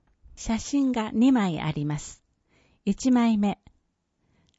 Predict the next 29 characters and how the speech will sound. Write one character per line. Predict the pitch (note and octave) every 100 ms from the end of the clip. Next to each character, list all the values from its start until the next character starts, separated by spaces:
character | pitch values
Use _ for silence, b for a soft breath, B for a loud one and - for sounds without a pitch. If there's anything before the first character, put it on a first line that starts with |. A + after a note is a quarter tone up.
| _
坂 | - G#3+ B3
本 | B3+ B3+ B3
陽 | A3+ A3
一 | A3
さ | - A3 G3+
ん | G3
が | F#3 F3+ b b
吹 | - - G#3
き |
出 | G3+
し | - F3
で、 | E3+ - _ _ _ _ -
水 | - D#4+ D4
分 | G#3 F#3 E3+
が | D#3 D#3
な | F3 F#3
く | -
な | B3 A#3+
る | F#3
ま | E3 D3+
で | D#3 -
し | - -
っ | _
か | - C4+
り | F#3
煮 | E3+
込 | - A#3
む | F3
と、 | - C#3+